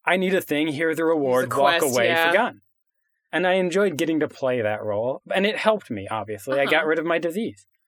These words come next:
Speaker 2: Um, yeah, most people are chill, and if they're not chill, it's usually they just don't talk or don't wanna
Speaker 1: The
Speaker 2: interact.
Speaker 1: worst case is I, people will ignore you.
Speaker 2: Right.
Speaker 1: Oh, no, sorry. The worst case is when they ignore me, but they don't know their mic is on.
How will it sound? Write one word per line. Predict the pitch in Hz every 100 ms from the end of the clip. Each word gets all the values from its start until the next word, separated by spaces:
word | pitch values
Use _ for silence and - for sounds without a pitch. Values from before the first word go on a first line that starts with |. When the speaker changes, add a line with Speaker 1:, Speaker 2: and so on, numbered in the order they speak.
| _
Speaker 2:
Um, | 226 233 226 220 220 214 _ _ _ _ _ _
yeah, | 226 220 214 214
most | 233 269 302
people | - 302 311
are | 294
chill, | - 240 233 226 233
and | 180 220
if | 208 -
they're | 208 202
not | 196 208 226 269 247 -
chill, | - 214 226 262 269 254
it's | 190 214
usually | 214 208 202
they | 190 180
just | 175 165
don't | 165 151
talk | - 151 95 - -
or | 165
don't | 147 156 147
wanna | 143
Speaker 1:
The | 139
Speaker 2:
interact. | 233 170 202 175
Speaker 1:
worst | 208 196 -
case | 180 156 151
is | 143
I, | 156 - -
people | - 151 143
will | 135 123
ignore | 117 117 107
you. | 101 98 -
Speaker 2:
Right. | 185 160 139 156 -
Speaker 1:
Oh, | 185
no, | 180 127 98 -
sorry. | 143 104
The | 139 160
worst | 160 233 -
case | 165 143
is | 139
when | 135
they | 135 113
ignore | 113 135 226 226
me, | 139 131 - -
but | 139
they | 180
don't | 220
know | 175
their | 175 135
mic | 113 110 127
is | 170
on. | 175 185 226